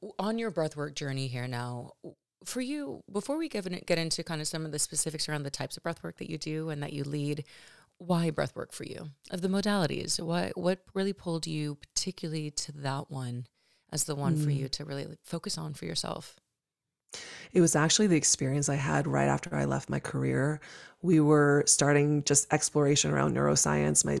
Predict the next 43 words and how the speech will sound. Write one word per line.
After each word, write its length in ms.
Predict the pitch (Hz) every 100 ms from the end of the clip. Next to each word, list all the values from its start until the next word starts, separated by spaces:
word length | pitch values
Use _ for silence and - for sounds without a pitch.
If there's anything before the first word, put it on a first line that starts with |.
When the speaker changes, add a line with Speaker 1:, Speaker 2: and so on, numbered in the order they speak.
| -
Speaker 2:
my 100 | 147
business 280 | 139 139 135
partner 320 | - 110 139
and 120 | 139
I, 240 | 139 139 139 - - _
and, 280 | 160 156 151
um, 180 | 139 139
we 80 |
were 80 | 139
reading 240 | 139 143 135
all 60 |
these 160 | 131 -
books, 520 | 160 156 151 - - -
and 220 | 147 147
we 80 | 143
were 100 | 139
starting 380 | - 147 156
to 120 | - 143
just 220 | 135 -
investigate 760 | 143 139 131 - 135 147 143 - -
alternative 540 | 139 - - 135 135
modalities. 800 | 139 135 127 127 - 52 143 - - - - - -
And 160 | 170 175
so 320 | 170 156 147
we 180 | 135 151
got 220 | 147 143
this 140 | 143
opportunity 440 | 139 - - 151 151
to 80 | 143
work 240 | 143 143
with 100 | 143
this 220 | 139 -
woman 260 | 143 147 147
named, 300 | 143 143 147
um, 300 | - 143 143
Andrea 340 | - 143 143 143
Ming, 300 | 143 147 143
who 140 | 135
is 80 | 139
a 60 | 135
breathwork 400 | 135 135 135 139
coach. 420 | 143 139 - -
Speaker 1:
Mm-hmm. 220 | - 143